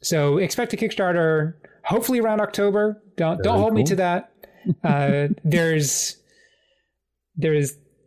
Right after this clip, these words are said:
Speaker 1: it, it's, it's gonna be very cool, very atmospheric.
Speaker 2: One of the things, um, that I have been contemplating, and I, and I purposely have not done this till I talk to you,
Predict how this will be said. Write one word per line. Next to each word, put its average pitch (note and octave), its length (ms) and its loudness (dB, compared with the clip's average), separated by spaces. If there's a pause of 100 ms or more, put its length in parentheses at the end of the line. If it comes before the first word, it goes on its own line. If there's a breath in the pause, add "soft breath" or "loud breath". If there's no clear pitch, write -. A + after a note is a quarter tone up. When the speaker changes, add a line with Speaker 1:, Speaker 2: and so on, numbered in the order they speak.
(120)
Speaker 1:
it, - 200 -2
it's, - 340 -4 (360)
it's D3 160 -4
gonna A3+ 160 0
be D#3 120 2
very C3+ 240 0
cool, - 380 -6 (800 soft breath)
very D#3 320 2
atmospheric. C#3+ 680 -2 (440)
Speaker 2:
One F#3 380 0
of C#4+ 80 4
the B3+ 60 2
things, D3 760 2
um, B2 420 0
that A#2+ 120 0
I B2+ 140 2
have D#3+ 140 2
been D#3+ 100 2
contemplating, G2+ 800 -2
and G2+ 100 0
I, G#2 60 0 (200)
and A2+ 100 2
I A2 60 0
purposely F3+ 420 -2
have D3+ 80 0
not D3 260 0
done C3+ 200 0
this A#2+ 120 -2
till - 140 -2
I A2+ 100 2
talk G#2+ 360 -4
to - 80 -6
you, E2+ 320 -4